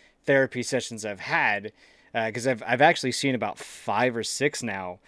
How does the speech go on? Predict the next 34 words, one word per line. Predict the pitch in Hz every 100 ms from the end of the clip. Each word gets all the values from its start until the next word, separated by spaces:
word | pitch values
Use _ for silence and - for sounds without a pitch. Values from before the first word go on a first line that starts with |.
| - - -
and | 123 131 135
this | 151 139
is | 123
something | 139 131
I |
always | 120 120
like | 120
to | 113
throw | 120 123
out | 120
to |
people, | 107 127 113
like, | 110
you're | 107 185
not | 143 131 131 131
gonna | 127
find | 117 123 113
a | 110
winner | 117 104 92 -
one | 131 131 135 127
go | 123
around, | 101 92 92
and | 143
if | 147
you | 143
do, | 113 156 139
that's | 110 127 -
baller, | 101 113 101 95 85
that's | 120 104
dope. | 104 107 95 76 _ - - _ _
Uh, | 113 110 104 101 _ -
but | 135 139 135 131
my | 135 147
first, | - 135 120